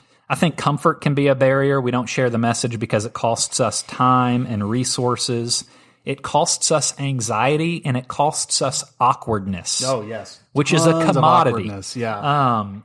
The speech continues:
Speaker 1: and so, um, yeah, it just, it, it, the comfort level, uh, is at zero,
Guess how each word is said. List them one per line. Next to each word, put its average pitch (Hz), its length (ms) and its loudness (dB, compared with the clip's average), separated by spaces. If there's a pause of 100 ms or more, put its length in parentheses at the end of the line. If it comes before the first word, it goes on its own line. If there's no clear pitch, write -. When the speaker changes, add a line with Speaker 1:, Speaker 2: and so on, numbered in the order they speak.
Speaker 1:
and 131 160 -2
so, 127 540 2 (360)
um, 107 720 -2
yeah, 120 320 2
it 135 160 0
just, - 420 -4
it, 143 180 -2
it, 143 160 -4
the 123 100 -2
comfort 165 520 0
level, 127 720 2
uh, 110 320 -2
is 107 440 -2
at 117 220 -2
zero, 104 720 2